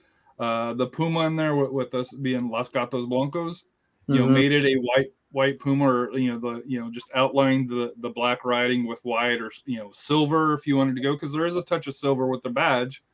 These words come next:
Speaker 2: Yeah.
Speaker 1: Have that silver go around, um, the names, you know, that would have highlighted it a little bit better. But hindsight's twenty twenty.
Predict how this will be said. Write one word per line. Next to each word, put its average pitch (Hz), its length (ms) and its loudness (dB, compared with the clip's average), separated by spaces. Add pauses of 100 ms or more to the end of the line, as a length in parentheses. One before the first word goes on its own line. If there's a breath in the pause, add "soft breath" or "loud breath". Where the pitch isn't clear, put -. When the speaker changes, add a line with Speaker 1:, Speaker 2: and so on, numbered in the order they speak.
(120)
Speaker 2:
Yeah. 107 280 2
Speaker 1:
Have 147 180 2
that 151 260 4
silver 170 420 4
go 139 280 4
around, 131 640 2 (500)
um, 123 540 -2
the 123 80 -4
names, 139 640 0
you 135 260 -4
know, 120 240 -4 (120)
that 135 160 0
would 127 180 -2
have 120 80 -2
highlighted 123 520 -2
it 120 80 -8
a 117 40 -12
little 117 180 -10
bit 110 180 -18
better. 123 320 -4
But 110 280 -8 (1800)
hindsight's 175 640 4
twenty 180 340 2
twenty. 190 520 0